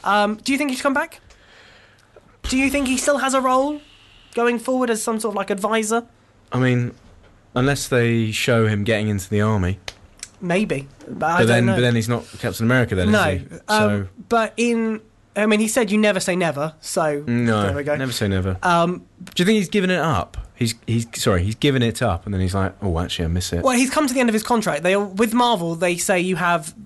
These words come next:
Speaker 1: s-, like, s-, ten films with this character,
Speaker 2: Right,
Speaker 1: then
Speaker 2: okay.
Speaker 1: we'll review it."
Speaker 2: Right,
Speaker 1: So he's
Speaker 2: okay.
Speaker 1: got to the end of that, but he
Speaker 2: Right.
Speaker 1: could still, like, make a cameo as, like, a advisor person.
Speaker 2: Mm, true.
Speaker 1: Um, somebody like that. But he said, "Yeah, it's a shame,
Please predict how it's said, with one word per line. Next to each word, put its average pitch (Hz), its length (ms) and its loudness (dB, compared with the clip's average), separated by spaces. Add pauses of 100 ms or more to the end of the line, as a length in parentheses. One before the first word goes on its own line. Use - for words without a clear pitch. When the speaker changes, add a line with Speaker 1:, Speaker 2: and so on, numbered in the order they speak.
Speaker 1:
s-, - 240 -8
like, 143 240 -6
s-, - 200 -4
ten 220 300 2
films 180 400 -2
with 170 100 -6
this 165 160 -4
character, 156 480 -2 (140)
Speaker 2:
Right, 101 320 0
Speaker 1:
then 175 220 2
Speaker 2:
okay. 175 80 0
Speaker 1:
we'll 165 100 -2
review 151 300 -2
it." 143 160 -10 (240)
Speaker 2:
Right, 117 340 4
Speaker 1:
So 196 80 0
he's 233 120 4
Speaker 2:
okay. 107 100 0
Speaker 1:
got 90 60 -2
to - 60 -10
the 190 120 2
end 175 160 0
of 156 100 -6
that, 160 300 -2
but - 160 2
he 214 80 2
Speaker 2:
Right. 196 100 0
Speaker 1:
could 214 140 0
still, 196 240 -2
like, 170 260 -2
make 170 180 -2
a 160 60 -12
cameo 170 400 0
as, 156 160 -2
like, 147 220 -4
a 139 340 -2
advisor 160 520 -2
person. 156 680 -2
Speaker 2:
Mm, 117 520 2
true. 143 120 2
Speaker 1:
Um, 135 320 -4
somebody 160 360 -2
like 147 200 -2
that. 147 240 -6 (100)
But 170 220 0
he 185 100 -2
said, 175 260 0
"Yeah, 180 120 -2
it's - 100 -8
a 175 60 -4
shame, 202 400 2